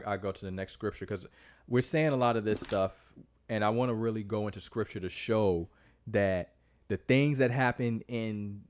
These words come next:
in the heavens and the Shamayim and the realm that's above us has a direct effect on how things occur here. So the wickedness and the evil that you, we've experienced from the white man,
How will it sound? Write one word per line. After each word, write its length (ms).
in 400
the 180
heavens 380
and 80
the 40
Shamayim 840
and 120
the 420
realm 380
that's 160
above 340
us 340
has 260
a 80
direct 480
effect 340
on 80
how 160
things 300
occur 280
here. 400
So 280
the 120
wickedness 600
and 140
the 100
evil 400
that 240
you, 100
we've 260
experienced 440
from 100
the 60
white 280
man, 400